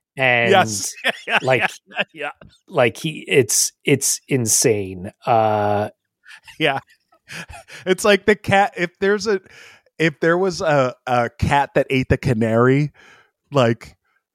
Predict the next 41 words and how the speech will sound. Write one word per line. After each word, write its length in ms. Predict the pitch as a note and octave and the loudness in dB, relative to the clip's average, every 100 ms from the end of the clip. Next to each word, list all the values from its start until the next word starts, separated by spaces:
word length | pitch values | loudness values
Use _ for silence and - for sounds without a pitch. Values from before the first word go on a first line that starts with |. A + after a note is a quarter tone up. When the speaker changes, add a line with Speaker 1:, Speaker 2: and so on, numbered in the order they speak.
| _ _ _ _ _ _ _ _ _ - | _ _ _ _ _ _ _ _ _ 2
Speaker 2:
on 220 | C#3 B2+ | 2 2
steroids, 1080 | - - - A2 B2+ C#3+ E3 F3 F3 - - _ _ | -2 -4 -2 2 4 4 2 0 -4 -8 -10 _ _
like, 280 | D3 C#3 B2 | -2 -2 0
that 220 | D3 D3+ | 0 2
is 260 | D#3+ D3 - | 0 -6 -10
the 440 | - C#3 B2+ B2 B2 | -10 -6 -6 -8 -10
expression 600 | C#3+ - - C3+ G2+ C3 | -10 -8 -2 -2 -2 -6
that 160 | A#2 G#2 | -6 -6
James 320 | B2+ G#2+ A2 | -6 -6 -6
Allison 480 | A2 G2 F#2+ A#2 G2+ | -8 -8 -8 -8 -6
has 260 | G#2 G2 G#2+ | -4 -2 -4
on 120 | G2+ | -6
his 140 | G2 | -8
face, 300 | - E2+ - | -8 -8 -8
where 120 | A#2 G#2 | -8 -6
he's 160 | A2+ | -6
just 260 | - B2 - | -2 -2 0
like, 300 | B2 A2 - - - _ - | -2 -4 -12 -20 -20 _ -4
it's 160 | E3+ | 0
like 160 | G#3 - | 2 2
the 100 | F3+ | 0
Grinch 580 | - C3+ C3+ D3 C3+ - | 0 -2 2 2 0 -4
when 200 | D3+ B2+ | -2 -2
he 160 | G#2+ B2 | -2 -6
smiles 640 | - C3 A#2 A#2+ A2+ - - | -4 -2 0 0 0 -2 0
ear 220 | A#2+ A#2 | 2 2
to 120 | G#2+ - | 0 -6
ear 180 | A2+ A2 | 0 2
Speaker 1:
Yeah. 220 | G2 - - | 0 -2 -6
Speaker 2:
and, 140 | A2+ | -4
like, 300 | A2+ G2+ - _ - - _ - | -4 -6 -12 _ -20 -20 _ 0
his, 340 | D3 B2+ - | 2 2 -2
like, 240 | C#3 A#2 - | -2 -2 -2
it's 200 | F3+ D3+ | -2 2
like 200 | F#3 E3 C#3 | 2 2 2
that, 240 | C#3+ C#3 | 0 2
like, 200 | C3 - | -2 2
you're 120 | C#3 | 2
like, 180 | C3 A#2+ - | 2 0 -2
"Whoa, 340 | A2+ F3 D3+ | 2 4 4
dude, 360 | D3+ D#3+ E3 | 4 4 4